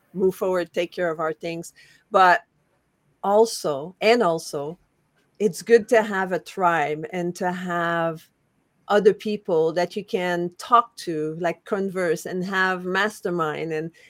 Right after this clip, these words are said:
and exchange idea and build on each other's idea and support one another. And that's what I love about Mink Life, you know, uh, Motivator, is that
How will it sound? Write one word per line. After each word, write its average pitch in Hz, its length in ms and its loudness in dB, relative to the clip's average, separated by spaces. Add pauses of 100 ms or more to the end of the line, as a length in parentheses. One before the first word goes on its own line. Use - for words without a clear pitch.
and 190 140 0
exchange 208 480 0
idea 190 500 0
and 180 320 -2
build 220 380 10
on 170 380 2
each 202 280 -4
other's 180 320 -2
idea 175 560 -2
and 175 160 -6
support - 640 -2
one 175 160 -4
another. 147 460 -6 (420)
And 196 120 2
that's 226 180 8
what 247 100 4
I 208 80 6
love 196 240 2
about 185 320 -2
Mink 180 240 -6
Life, 170 480 -4 (160)
you 185 160 -4
know, 170 320 -4 (100)
uh, 160 300 -6
Motivator, 180 680 -4
is 170 140 -6
that 170 340 0